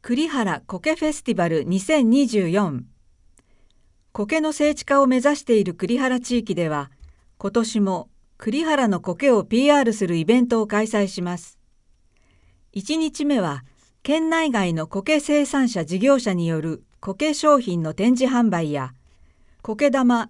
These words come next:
テラリウムのワークショップなどを行います。二日目は、YouTubeなどで苔テラリウムの作成動画を配信している方をお迎えして、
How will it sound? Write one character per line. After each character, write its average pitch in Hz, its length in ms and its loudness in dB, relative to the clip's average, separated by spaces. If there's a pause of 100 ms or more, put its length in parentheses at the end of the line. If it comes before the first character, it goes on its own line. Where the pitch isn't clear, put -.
(100)
テ 208 120 -4
ラ 262 140 2
リ 311 160 0
ウ 320 100 0
ム 233 140 2
の 165 140 -2
ワ 233 160 2
ー 294 40 -6
ク - 80 -12
シ - 120 -2
ョ 294 60 4
ッ - 20 -
プ 208 180 -2
な 226 140 2
ど 202 180 2
を 156 80 -2
行 185 120 -4
い 180 220 0
ま 160 140 -4
す。 - 260 -16 (1080)
二 - 100 -18
日 302 160 0
目 294 140 0
は、 139 240 -4 (340)
YouTube 294 640 -2
な 196 140 0
ど 160 120 -4
で 135 240 -8 (400)
苔 214 300 -6
テ 302 140 -2
ラ 311 140 0
リ 302 120 0
ウ 285 100 2
ム 202 140 2
の 160 140 -4
作 175 260 -8
成 294 220 4
動 277 180 4
画 190 160 0
を 165 60 -2
配 233 240 0
信 233 240 0
し 226 80 -6
て 220 180 2
い - 20 2
る 214 120 0
方 208 320 2
を 170 100 2
お 165 100 0
迎 190 260 -2
え 185 40 -4
し - 80 -14
て、 156 260 -6